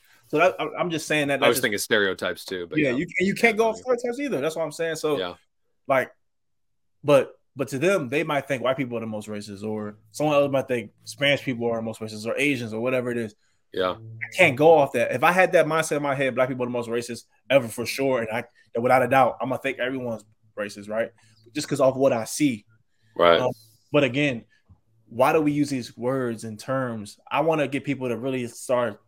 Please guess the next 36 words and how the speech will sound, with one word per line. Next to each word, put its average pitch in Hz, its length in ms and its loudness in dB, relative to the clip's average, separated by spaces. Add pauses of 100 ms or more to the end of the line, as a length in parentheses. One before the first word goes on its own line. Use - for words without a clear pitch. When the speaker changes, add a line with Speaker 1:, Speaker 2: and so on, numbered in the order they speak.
Speaker 1:
thinking 151 420 -2
and 123 160 -4
speaking 147 600 -2
and 113 280 -4
truly 143 460 -4
acting 131 560 2
biblically, 120 400 -2
bro. 104 220 -12 (240)
Like, 120 240 0
bro, 123 220 6
like, 120 200 0 (1400)
um, 117 480 -4 (680)
and 151 80 6
I 151 80 8
think 165 220 6
people 151 180 2
don't 143 260 2
really 143 240 4
understand 139 600 0
that 123 360 0 (280)
on, 139 200 2
like, 131 200 0
the 117 80 -2
practical 143 560 4
level 117 400 -2
of, 123 100 -4
like, 131 300 -2
just 131 140 -10
the 117 100 -4
day-to-day 131 440 2
life 135 280 0
stuff. 104 300 -6
Like, 110 200 -8 (220)
Speaker 2:
Yeah, 104 220 12
Speaker 1:
that's 160 220 8
Speaker 2:
amen. 98 300 8